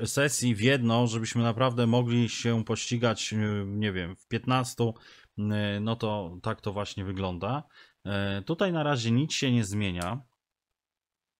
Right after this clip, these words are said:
E, ciekawy jestem, e, co w przypadku, kiedy,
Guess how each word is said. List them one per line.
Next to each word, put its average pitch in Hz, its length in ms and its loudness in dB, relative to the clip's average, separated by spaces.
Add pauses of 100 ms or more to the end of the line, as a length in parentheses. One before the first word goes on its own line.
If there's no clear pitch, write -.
(800)
E, 95 380 -4
ciekawy 113 400 0
jestem, 110 540 -2
e, 101 200 -4
co 120 160 -4
w - 80 -14
przypadku, 110 600 -6
kiedy, 101 600 -4